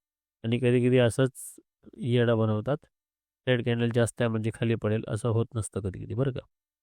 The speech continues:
याला आपण बुलिश एंगल पिंग म्हणू शकतो, कारण की बघा, हा इथे असा छान असा सपोर्ट झालेला आहे आणि पाच मिनिटाची कॅन्डल रेड कॅन्डलला खूप मोठ्या प्रमाणात खाऊन टाकली.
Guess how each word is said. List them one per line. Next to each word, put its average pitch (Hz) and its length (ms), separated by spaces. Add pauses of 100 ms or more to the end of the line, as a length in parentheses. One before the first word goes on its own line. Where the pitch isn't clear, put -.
(420)
याला 135 200
आपण 175 220
बुलिश 170 240
एंगल 165 240
पिंग 160 160
म्हणू 160 140
शकतो, 151 320
कारण 147 220
की 143 80
बघा, 127 260
हा 123 240
इथे 131 260
असा 131 280 (100)
छान 127 280
असा 127 160
सपोर्ट 127 400
झालेला 123 340
आहे 123 160 (540)
आणि 120 180
पाच 135 280
मिनिटाची 127 460
कॅन्डल 123 380
रेड 131 300
कॅन्डलला 123 360
खूप 127 140
मोठ्या 123 300
प्रमाणात 117 380
खाऊन 104 240
टाकली. 98 300